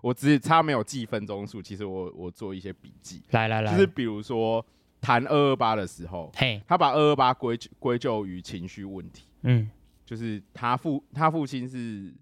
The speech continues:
Speaker 1: 或者他们家族算某种程度的受难者，这，这没有问题。可是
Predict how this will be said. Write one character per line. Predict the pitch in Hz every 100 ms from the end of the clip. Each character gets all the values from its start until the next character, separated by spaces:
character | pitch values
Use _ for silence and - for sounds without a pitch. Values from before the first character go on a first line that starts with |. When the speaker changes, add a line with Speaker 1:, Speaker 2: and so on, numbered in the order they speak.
| _
Speaker 1:
或 | _ 131
者 | 110
他 | 107
们 | 117 107
家 | 107 98
族 | 101 67 85
算 | - 113 98
某 | 98 98 107
种 | 107
程 | 98 90
度 | 95 98
的 |
受 | 92 98
难 | 95 85
者， | 80
这， | 101 98 78 _
这 | 92
没 | 85
有 |
问 | 71 80
题。 | 82
可 | 95
是 | 110 156